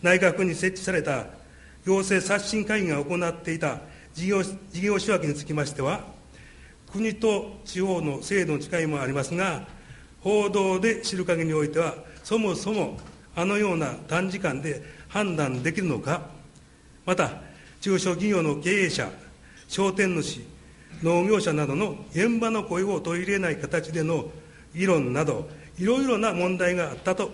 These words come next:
思っています。今後、国の事業仕分けについては、事業ごとに専門の外部評価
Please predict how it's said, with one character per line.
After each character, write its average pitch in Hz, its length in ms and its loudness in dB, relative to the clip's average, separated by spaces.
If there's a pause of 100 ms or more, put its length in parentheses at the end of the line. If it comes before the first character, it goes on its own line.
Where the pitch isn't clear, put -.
思 131 140 0
っ 123 40 -4
て - 140 -6
い - 20 -2
ま 104 80 -4
す。 - 220 -10 (1300)
今 190 200 2
後、 202 360 0 (2000)
国 233 140 2
の 220 100 4
事 214 140 0
業 220 160 4
仕 226 100 -2
分 196 120 2
け 151 100 2
に 147 60 0
つ 151 100 -4
い 147 80 -2
て 165 60 -4
は、 131 260 0 (440)
事 170 160 -2
業 214 220 4
ご 208 140 0
と 156 120 0
に 170 420 -2
専 214 360 -2
門 208 160 -2
の 196 180 0
外 180 280 2
部 202 160 -2
評 208 220 2
価 202 200 -2